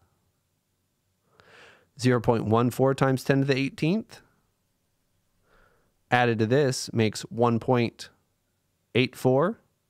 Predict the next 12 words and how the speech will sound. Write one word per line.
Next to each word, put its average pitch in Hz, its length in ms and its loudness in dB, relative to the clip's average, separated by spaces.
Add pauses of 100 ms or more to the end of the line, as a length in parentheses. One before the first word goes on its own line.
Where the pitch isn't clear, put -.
(180)
times 156 260 0
ten 170 160 2
to 160 60 2
the 165 100 2
eighteenth. 190 580 -2 (1400)
And 277 80 0
I 147 80 4
rounded 107 380 2
a 104 60 2
little 107 240 2
bit, 180 160 2
but - 180 -4